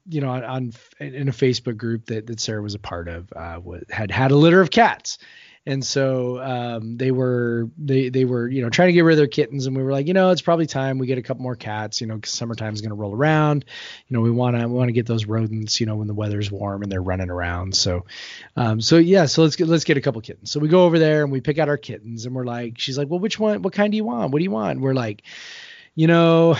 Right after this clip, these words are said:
<sighs> okay, we'll pro-, you know, let's get two so that we have litter mates, you know, so they can, you know, sort of keep each other company." And then, um, let's get a couple boys, you know, just, you know, seems like, you know, nice to, to have a couple boys. And so,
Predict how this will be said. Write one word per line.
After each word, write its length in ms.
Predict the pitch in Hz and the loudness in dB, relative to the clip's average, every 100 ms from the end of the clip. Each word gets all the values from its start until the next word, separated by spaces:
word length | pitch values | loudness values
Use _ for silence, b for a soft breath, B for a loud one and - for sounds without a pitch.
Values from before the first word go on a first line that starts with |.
| - | -2
<sighs> 100 | - | -8
okay, 420 | 135 147 - 98 | -6 -6 -6 -8
we'll 160 | 110 135 | -8 0
pro-, 180 | 190 160 | 0 2
you 120 | 165 | 0
know, 220 | 135 110 160 | -2 -4 -4
let's 200 | 165 - | -2 4
get 180 | 214 - | 2 2
two 440 | 151 131 127 131 | -2 0 0 -2
so 140 | - 139 | -2 0
that 60 | |
we 80 | 135 | 2
have 100 | 139 | 0
litter 200 | 120 110 | -2 -6
mates, 480 | 101 98 156 - - | -8 -10 -8 -8 -6
you 140 | 131 120 | -6 -4
know, 120 | 113 | -4
so 160 | - | -4
they 160 | 117 110 | -4 -4
can, 280 | 113 110 113 | -4 -6 -6
you 80 | 110 | -6
know, 60 | |
sort 180 | 107 110 | -4 -6
of 60 | 101 | -6
keep 180 | 107 101 | -8 -6
each 80 | |
other 140 | 101 110 | -6 -6
company." 480 | - 65 80 90 107 | -8 -14 -14 -10 -4
And 140 | 127 | 0
then, 200 | 135 117 B B B B | 2 0 B B B B
um, 220 | 131 131 | 2 4
let's 120 | 139 | 4
get 140 | - 165 | 4 4
a 40 | |
couple 240 | 190 180 180 | 4 4 2
boys, 680 | 143 139 139 143 139 131 | 2 4 4 4 2 0
you 100 | 139 | -2
know, 180 | 139 135 | -2 -2
just, 380 | 127 135 131 - | -2 -4 -6 -4
you 80 | 143 | -6
know, 300 | 120 117 117 135 - 143 | -4 -8 -10 -14 -18 -12
seems 380 | - 127 117 113 | -6 -4 -4 -8
like, 260 | 104 101 - _ - | -8 -10 -16 _ -8
you 120 | 175 | -4
know, 120 | 123 | -4
nice 420 | 110 80 92 - | -4 -8 -8 -8
to, 220 | 107 85 - | -6 -10 -10
to 120 | 95 | -10
have 140 | 82 | -10
a 20 | |
couple 240 | 90 80 71 | -12 -14 -14
boys. 440 | - - - - | -18 -18 -18 -14
And 100 | 98 - | -10 -8
so, 220 | 90 | -8